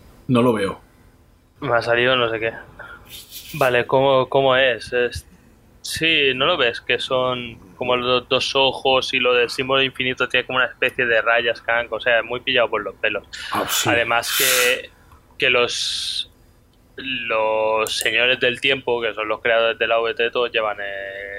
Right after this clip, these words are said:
Speaker 2: el, la capucha de Kang,
Speaker 1: Ah,
Speaker 2: prácticamente.
Speaker 1: claro.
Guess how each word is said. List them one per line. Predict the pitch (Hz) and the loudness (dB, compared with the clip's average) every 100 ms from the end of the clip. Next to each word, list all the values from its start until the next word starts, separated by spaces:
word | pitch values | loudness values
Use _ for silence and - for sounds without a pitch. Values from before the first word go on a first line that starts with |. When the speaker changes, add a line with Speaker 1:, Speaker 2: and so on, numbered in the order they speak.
| 101 | -12
Speaker 2:
el, | 104 - - | -14 -18 -2
la | 104 | -2
capucha | 101 101 120 - - | 0 -4 -4 -4 -2
de | 101 - | -2 -4
Kang, | 107 101 - - - - _ _ _ _ | -6 -6 -16 -20 -20 -20 _ _ _ _
Speaker 1:
Ah, | - 117 123 | -4 0 2
Speaker 2:
prácticamente. | 127 131 113 107 110 110 107 - - - - | 2 2 0 0 -2 -4 -4 -8 -20 -20 -14
Speaker 1:
claro. | - 87 - | -2 -2 -2